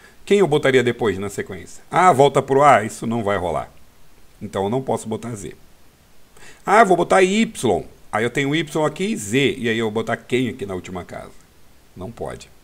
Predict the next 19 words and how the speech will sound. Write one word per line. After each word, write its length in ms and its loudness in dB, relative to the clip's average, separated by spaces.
Então 240 0
qual 240 6
é 60 6
a 100 6
única 540 0
possibilidade 720 -2
que 80 -6
eu 80 -4
posso 300 -4
colocar 320 -2
e 40 0
o 60 -4
máximo 680 0
que 60 -12
eu 60 -8
posso 180 -6
botar 200 -6
aqui? 180 -12
X. 520 -8